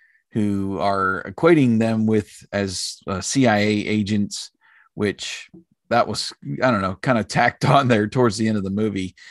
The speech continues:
It, mainly, Jack visits Nicaragua. He's a journalist, a writer,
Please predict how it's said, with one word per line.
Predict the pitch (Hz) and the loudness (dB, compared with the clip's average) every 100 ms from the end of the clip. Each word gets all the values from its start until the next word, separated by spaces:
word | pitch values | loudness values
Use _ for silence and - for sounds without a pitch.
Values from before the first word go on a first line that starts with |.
| - - - _ - | -20 -20 -20 _ -4
It, | 135 127 110 | 2 2 0
mainly, | 139 170 170 143 135 123 - _ _ - | 2 4 4 4 2 -4 -12 _ _ -10
Jack | 127 139 131 117 | 2 4 4 2
visits | 127 117 120 - - - _ _ _ _ | 0 2 -4 -6 -8 -10 _ _ _ _
Nicaragua. | - 135 139 123 123 123 120 113 113 110 135 | -6 -4 0 4 4 4 4 4 2 -2 -6
He's | 131 127 | -4 -4
a | |
journalist, | 120 123 120 120 117 - | 0 0 2 0 -2 -4
a | 120 | 0
writer, | 117 113 110 110 110 | 2 2 0 -4 -6